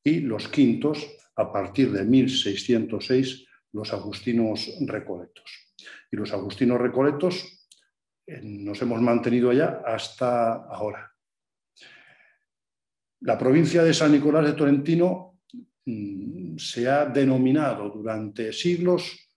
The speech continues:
como provincia de San Nicolás de Tolentino de las Islas Filipinas. Ese ha sido el nombre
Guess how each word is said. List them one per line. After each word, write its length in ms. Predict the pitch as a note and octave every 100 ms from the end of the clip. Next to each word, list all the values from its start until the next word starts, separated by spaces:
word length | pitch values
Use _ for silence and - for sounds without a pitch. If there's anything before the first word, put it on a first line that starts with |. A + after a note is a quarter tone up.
| _ _
como 360 | - A2 A#2+ A#2
provincia 540 | A2+ C3+ D#3+ D#3 D3
de 100 | C3
San 220 | B2+ G#2+
Nicolás 420 | A2 G#2+ A2+ D3+ C3+
de 100 | C3+
Tolentino 540 | A#2 A2+ A#2 D3+ D#3+
de 100 | B2+
las 260 | G#2 - D#3
Islas 400 | D3 B2+ B2 -
Filipinas. 840 | A#2 A2 G#2+ G2 _ - - _ _ _ _ _ -
Ese 140 | B2+
ha 20 |
sido 220 | - B2+
el 100 | A#2
nombre 720 | A#2 C3 C3 B2+ B2 - -